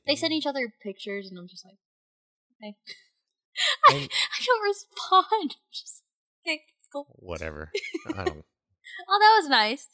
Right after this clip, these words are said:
Speaker 1: Oh, that's cute."
Speaker 2: Double tap
Speaker 1: <laughs>
Speaker 2: for the like.
Speaker 1: Yeah, if I could. And then
Speaker 2: Oh.
Speaker 1: I, I have, like, two on Instagram.
Speaker 2: Yeah, we're in the, when, we're in the Los Banditos
Speaker 1: Los Banditos.
Speaker 2: with Drew and, uh, Matt.
Speaker 1: Matthew, yeah.
Speaker 2: Yeah.
Speaker 1: And then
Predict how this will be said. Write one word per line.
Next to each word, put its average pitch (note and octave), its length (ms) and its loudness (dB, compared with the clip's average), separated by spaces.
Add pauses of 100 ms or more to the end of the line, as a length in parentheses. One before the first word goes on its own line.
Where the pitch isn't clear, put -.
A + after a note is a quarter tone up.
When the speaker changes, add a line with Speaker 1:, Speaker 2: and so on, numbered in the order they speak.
(140)
Speaker 1:
Oh, F4 200 -6
that's F#4 240 -10
cute." G#3 320 -8 (140)
Speaker 2:
Double E2 240 -8
tap D#2 240 -12 (120)
Speaker 1:
<laughs> F#4 80 8
Speaker 2:
for - 80 2
the E4+ 180 2
like. - 360 -4 (220)
Speaker 1:
Yeah, C4 180 6
if B3+ 100 4
I B3+ 100 -2
could. A#3+ 400 -6 (300)
And C#4+ 120 -4
then D#4+ 80 4
Speaker 2:
Oh. - 20 4
Speaker 1:
I, E4 140 0 (280)
I - 100 0
have, D#4+ 180 -2
like, D#4+ 160 0 (180)
two E4 140 -4
on D#4 180 -4
Instagram. A#3 760 -8 (140)
Speaker 2:
Yeah, A#2 200 0
we're F#2+ 160 -4
in G#2+ 100 -6
the, G2+ 340 -4
when, G2 480 -10
we're G2 200 -10
in G2+ 100 -8
the G2 480 -8 (520)
Los F#2 160 -6
Banditos F2+ 720 -8
Speaker 1:
Los C4+ 180 -2
Banditos. C4 340 -6 (300)
Speaker 2:
with F2 120 -20
Drew F2 240 -8
and, E2 180 -10
uh, E2+ 180 -10
Matt. E2+ 220 -10
Speaker 1:
Matthew, B3 380 -8
yeah. A#3 280 -8
Speaker 2:
Yeah. G#3+ 60 -10
Speaker 1:
And A3 100 -10
then A3 160 -8